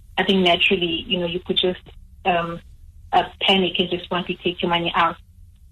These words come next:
uh, and forget what, you know, what your initial intention was when you were setting up the investment.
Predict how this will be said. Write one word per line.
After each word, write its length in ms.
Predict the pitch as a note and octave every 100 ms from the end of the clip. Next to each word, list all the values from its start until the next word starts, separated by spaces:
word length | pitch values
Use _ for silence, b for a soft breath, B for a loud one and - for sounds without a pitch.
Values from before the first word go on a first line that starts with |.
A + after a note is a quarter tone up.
| -
uh, 320 | F3 E3+ E3
and 160 | F3+ F3
forget 480 | F#3 F3+ F#3+ F3+ F3
what, 200 | F3 F3 - -
you 100 | F#3+
know, 100 | F3+
what 180 | F3 E3+ -
your 140 | F3+ E3 E3 F3+ -
initial 460 | F3+ F3 - F3
intention 640 | E3 F3+ E3+ F3 E3+ F3+ E3
was 240 | E3+ D#3+ -
when 100 | E3+
you 80 | F3
were 120 | E3+ -
setting 220 | E3+ E3+
up 120 | F3
the 80 | E3+
investment. 560 | F3 D#3+ D#3 E3+ E3+